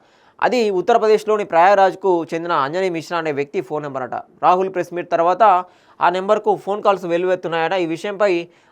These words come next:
అంజన్ మిశ్రా అసహనం వ్యక్తం చేశారు. రాహుల్ ప్రెస్ మీట్ తర్వాత దేశం నలుమూలల నుంచి నిరంతరాయంగా కాల్స్ వస్తున్నట్టు చెప్పారట. ఆ ఫోన్ నెంబర్ను తాను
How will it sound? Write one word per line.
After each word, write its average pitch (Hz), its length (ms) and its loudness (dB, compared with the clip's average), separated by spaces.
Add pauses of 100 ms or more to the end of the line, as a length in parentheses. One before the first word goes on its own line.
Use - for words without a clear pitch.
అంజన్ 214 240 0
మిశ్రా 220 280 2
అసహనం 202 600 2
వ్యక్తం 180 320 -6
చేశారు. 143 300 -4
రాహుల్ 180 360 0
ప్రెస్ 175 260 -6
మీట్ 180 180 -10
తర్వాత 165 520 0 (440)
దేశం 196 380 -2
నలుమూలల 196 500 0
నుంచి 185 460 -2
నిరంతరాయంగా 170 600 0
కాల్స్ 151 300 -2
వస్తున్నట్టు 151 540 -8
చెప్పారట. 127 340 -6
ఆ 131 160 -2
ఫోన్ 180 240 -6
నెంబర్ను 190 460 -4
తాను 165 420 0